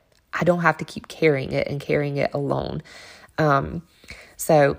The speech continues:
that's the first thing that kinda came to mind as I reread through David. The second thing is that we are capable of greater things than we can imagine, and we're also capable of worse things than we can imagine.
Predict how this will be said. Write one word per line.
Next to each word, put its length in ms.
that's 200
the 100
first 280
thing 400
that 320
kinda 360
came 300
to 120
mind 240
as 180
I 60
reread 600
through 200
David. 460
The 100
second 360
thing 320
is 200
that 360
we 260
are 80
capable 720
of 180
greater 320
things 340
than 120
we 100
can 140
imagine, 560
and 140
we're 120
also 280
capable 520
of 180
worse 300
things 420
than 200
we 120
can 160
imagine. 500